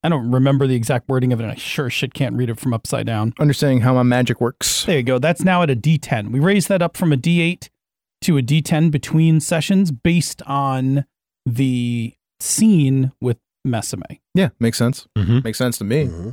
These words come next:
Speaker 1: Cool. We have, uh, D eight for We Owe You One, Archie. That's just gonna linger. I'll give a little foreshadowing. That one could get raised, but it's probably not going away until the next story. I have some plans for that one. And, uh, lastly on the table,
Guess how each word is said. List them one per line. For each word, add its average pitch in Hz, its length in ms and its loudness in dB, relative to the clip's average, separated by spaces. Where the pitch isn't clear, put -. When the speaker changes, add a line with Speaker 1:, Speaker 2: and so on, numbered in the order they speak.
Speaker 1:
Cool. 135 420 0
We 202 220 0
have, 214 260 2
uh, 202 300 4
D 247 260 4
eight 269 220 0
for 220 340 2
We 190 240 4
Owe 196 80 4
You 208 180 4
One, 208 260 4
Archie. 240 480 2
That's 247 260 0
just 247 160 0
gonna 185 160 2
linger. 180 380 2
I'll 226 180 0
give 185 140 2
a 190 40 2
little 190 180 4
foreshadowing. 160 840 2
That 202 260 2
one 180 560 4
could 196 240 0
get 185 180 0
raised, 170 560 0
but 151 140 0
it's 151 160 -2
probably 180 540 2
not 156 220 2
going 139 200 2
away 120 220 0
until 117 240 -4
the 110 80 -4
next 104 220 -8
story. - 340 -12
I 170 60 2
have 185 140 0
some 160 120 2
plans 170 560 2
for 185 200 0
that 180 220 0
one. 214 320 2
And, 185 520 4
uh, 175 260 -2
lastly 196 540 0
on 185 140 2
the 170 60 0
table, 190 520 2